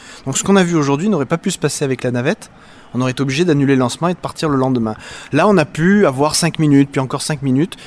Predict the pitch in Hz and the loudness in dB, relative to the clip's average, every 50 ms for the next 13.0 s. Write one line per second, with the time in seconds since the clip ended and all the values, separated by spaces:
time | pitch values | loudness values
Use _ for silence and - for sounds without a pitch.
0 | - - 131 127 123 123 127 123 - 170 - - - - 165 165 160 151 143 127 | -8 -4 -2 -2 0 0 -2 0 -2 -2 -2 -2 -4 -4 -4 -2 0 2 2 2
1 | 120 - - 143 147 143 143 147 139 135 - - 156 - - 175 180 175 - - | 2 0 -2 -4 -2 0 2 0 0 0 0 -4 -2 0 2 2 2 2 0 -4
2 | - - 135 120 123 127 123 - 147 139 127 - - 151 131 127 - 170 202 - | -8 -6 -6 -4 -2 -4 -2 -2 -2 -2 -2 -2 -2 -4 -4 -2 -2 -2 -2 -4
3 | - 127 110 107 104 104 143 143 147 143 139 131 123 117 - 131 135 131 123 110 | -4 -6 -6 -6 -2 0 0 0 0 0 -2 -2 -4 -4 -4 -2 -2 -2 -2 -4
4 | 107 101 107 110 107 - - 113 113 135 170 196 - - - - - - - - | -6 -6 -6 -6 -6 -6 -8 -8 -4 -4 -4 -4 -6 -12 -20 -20 -20 -16 -12 -8
5 | 117 131 139 143 - - 117 110 117 113 110 107 110 143 175 - - 180 165 147 | -6 -6 -6 -6 -6 -8 -6 -2 0 0 0 0 -2 -2 -2 0 0 -2 -2 -2
6 | - 147 147 147 143 127 - 123 - - 123 - - 127 120 113 - - 127 120 | -2 -2 -2 -2 -2 -4 -6 -10 -8 -8 -6 -6 -4 -4 -4 -4 -4 -6 -6 -6
7 | 110 110 104 98 98 101 - 101 - - 139 175 - - - - - - - 139 | -6 -6 -8 -8 -12 -14 -16 -14 -8 -6 -6 -6 -6 -8 -14 -16 -10 -2 2 2
8 | 156 151 - - 160 147 143 147 151 160 151 131 127 - - 139 156 240 - - | 4 4 2 2 0 2 2 2 2 2 2 0 -4 -4 -6 -8 -8 -8 -10 -18
9 | - - - - - - - - - - - - - 127 139 147 - - - 131 | -20 -20 -20 -20 -20 -20 -20 -20 -20 -20 -14 -10 -6 -2 -2 -2 -2 -4 -6 -4
10 | - - - - - - - 202 226 226 202 - - - - 139 123 - - 139 | -2 0 0 0 0 2 2 2 4 4 2 0 -2 -2 0 -2 -2 -2 -4 -8
11 | - - 156 143 - - 160 - - 127 - 160 196 196 - - 151 135 131 147 | -8 -6 -6 -6 -6 -6 -6 -4 -6 -4 -2 -2 -4 -4 -4 -4 -4 -2 -2 -2
12 | 175 170 143 127 123 117 - - 151 - - 123 113 113 - - 113 113 131 | -2 -2 0 0 -2 -2 -4 -6 -10 -10 -10 -12 -14 -14 -14 -14 -12 -12 -12